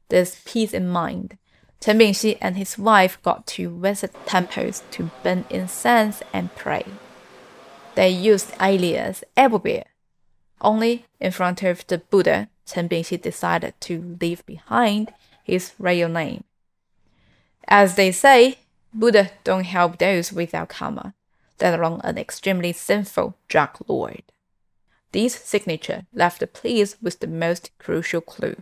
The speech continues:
After conducting a difficult investigation across thousands of temples, the police began a sweeping check in Bangkok's Chinese community.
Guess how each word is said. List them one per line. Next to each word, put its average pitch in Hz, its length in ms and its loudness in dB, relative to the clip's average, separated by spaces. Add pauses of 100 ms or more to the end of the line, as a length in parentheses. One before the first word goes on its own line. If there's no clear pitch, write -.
(1040)
After 190 320 4
conducting 170 680 -4
a 170 80 -2
difficult 175 460 -2
investigation 202 880 2
across - 480 -2 (140)
thousands 202 460 4
of 170 180 -2
temples, - 560 -8 (260)
the - 100 -10
police 240 580 0 (180)
began 175 400 2
a 180 60 -6
sweeping - 680 -2
check - 520 0 (160)
in 175 140 -4
Bangkok's 170 600 -4 (300)
Chinese 175 800 -4
community. 165 640 -8